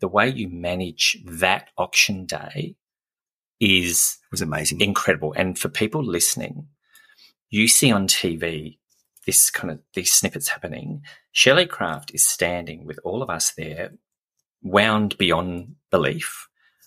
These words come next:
Speaker 1: in front of a T V with an earpiece, and you have to manage and respond to us.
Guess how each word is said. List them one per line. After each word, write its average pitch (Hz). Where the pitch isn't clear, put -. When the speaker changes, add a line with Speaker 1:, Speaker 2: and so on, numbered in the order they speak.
Speaker 1:
in -
front 120
of -
a -
T 95
V -
with 95
an -
earpiece, -
and 98
you 98
have -
to -
manage 104
and 85
respond 95
to -
us. 87